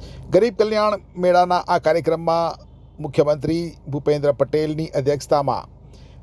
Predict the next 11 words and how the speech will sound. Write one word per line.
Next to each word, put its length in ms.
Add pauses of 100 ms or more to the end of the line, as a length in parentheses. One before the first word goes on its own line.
બનાસકાંઠા 680
જિલ્લામાં 560
આયોજિત 420
રાજ્યકક્ષાના 840
ગરીબ 360
કલ્યાણ 440 (240)
મેળાના 400
કાર્યક્રમનું 760
જીવન 380
પ્રસારણ 600
પણ 340